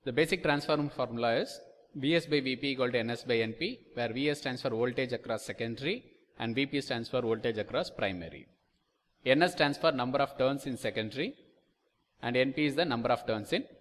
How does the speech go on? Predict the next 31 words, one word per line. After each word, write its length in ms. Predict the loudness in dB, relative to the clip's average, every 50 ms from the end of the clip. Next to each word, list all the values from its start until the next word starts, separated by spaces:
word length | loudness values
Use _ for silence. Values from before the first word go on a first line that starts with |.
| _ _ _ -4
primary. 480 | 0 2 2 2 0 -4 -10 -12 -14 -18 _ _ _ _ _ _ _ _ _ _ _ _ _ _ _ _ _ _ _ _ _ _ _ _ _ _ _ _ _ _ _ _ -4
Also, 200 | -2 0 0 2
V 160 | 2 2 2
P 260 | 2 2 0 2 2
into 360 | 2 0 -2 -4 -4 -4 -4 -2
I 180 | 0 0 0
P 260 | 0 0 -2 -4 -4 -4
is 120 | -6 -4
equal 260 | -4 -4 0 0 -2 0
to 100 | -2 -2
V 200 | -2 -2 0 0
S 160 | -2 -2 -4
into 200 | -8 -4 -2 -2
I 80 | -2 0 0
S. 300 | 0 0 -2 -4 -12 -16 -20 -20 _ _ _ _ _ _ _ _ _ _ _ _ _ _ _ _ _ _ 0
If 300 | 4 4 4 4 2 -8 -8 -2
N 240 | 0 2 2 4 2
S, 140 | 0 0
that 180 | 0 -2 0 0
is 100 | 0 -2
number 240 | -2 -2 0 4 4
of 180 | 2 2 2
turns 460 | 0 0 0 0 0 -4 -10 -14 -18 -20 _ _ _ -12
in 120 | -10 -10
secondary, 540 | -6 -2 -2 0 0 0 0 0 0 0 0
is 120 | 0 -2 -4
greater 340 | -2 0 0 2 2 2
than 340 | 2 2 2 0 0 -2 -6 -10 -12 -10 -6
that 160 | -4 -2 0
of 200 | 0 -2 -2 -2
primary, 520 | -2 -2 -2 0 0 0 0 0 -2 -4